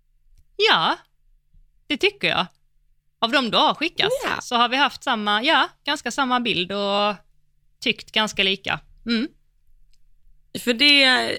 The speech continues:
Speaker 2: vi pratade ju ganska länge i telefon igår. Och då sa jag det till dig, att kan inte du se, liksom, om du ser en video på en häst så typ räcker det med ett språng och så kan du så här bara, "Ja, det gillar jag. Nu vill jag fortsätta kolla." Eller så här, så här,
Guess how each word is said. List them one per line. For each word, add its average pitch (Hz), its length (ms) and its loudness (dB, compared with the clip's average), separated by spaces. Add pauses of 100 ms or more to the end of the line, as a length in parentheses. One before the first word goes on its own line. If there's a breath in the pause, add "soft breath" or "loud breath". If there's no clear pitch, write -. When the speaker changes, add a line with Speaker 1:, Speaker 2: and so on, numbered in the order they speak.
(100)
Speaker 2:
vi 226 160 0
pratade 254 340 -2
ju 220 60 0
ganska 208 220 -2
länge 220 240 2
i 202 60 -4
telefon 190 460 -2
igår. - 280 -4 (520 soft breath)
Och 214 100 0
då 233 100 4
sa 262 240 2
jag 190 160 0
det 170 100 -4
till 180 140 -14
dig, 185 140 -2
att 190 140 -4
kan 220 160 0
inte 220 180 -2
du 220 160 0
se, 202 220 -2
liksom, 185 240 -6
om 190 80 -2
du 214 120 0
ser 208 120 -2
en 190 100 -2
video 190 280 -2
på - 100 -6
en 185 60 -2
häst 180 260 -4
så 196 220 -4 (120)
typ - 200 -4
räcker 202 300 -2
det 180 60 -4
med 180 160 -2
ett 170 120 -6
språng 185 340 -4
och 180 120 -4
så - 60 -6
kan 185 160 -4
du 180 120 -6
så - 120 -10
här 175 80 -8
bara, 170 240 -4 (880)
"Ja, 370 120 0 (160)
det 440 100 2
gillar 190 220 0
jag. 190 260 -4
Nu 294 160 2
vill 262 100 0
jag 233 100 -2
fortsätta 196 340 -6
kolla." 170 260 -2
Eller 208 260 0
så 190 120 -6
här, 190 120 -4
så 185 120 -8
här, 190 160 0